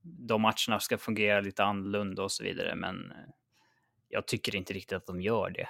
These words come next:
utan det är fotboll som vilken fotboll som helst när det väl kickar igång, framförallt utan, utan publikfaktorn.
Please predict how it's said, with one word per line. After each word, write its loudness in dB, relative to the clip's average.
utan -2
det 2
är 0
fotboll -6
som -8
vilken -10
fotboll -4
som -8
helst -4
när -6
det -8
väl -4
kickar -6
igång, -4
framförallt 0
utan, -8
utan -8
publikfaktorn. -12